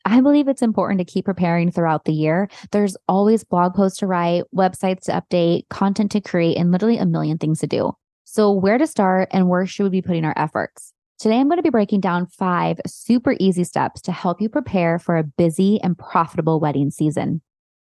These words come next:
Number one, content creation.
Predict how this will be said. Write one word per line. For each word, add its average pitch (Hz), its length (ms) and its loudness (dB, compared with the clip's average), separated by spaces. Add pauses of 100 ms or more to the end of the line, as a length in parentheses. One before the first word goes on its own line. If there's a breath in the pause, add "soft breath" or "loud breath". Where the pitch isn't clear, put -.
(140)
Number 233 320 4
one, 208 460 2 (340)
content 202 600 0
creation. 151 680 -4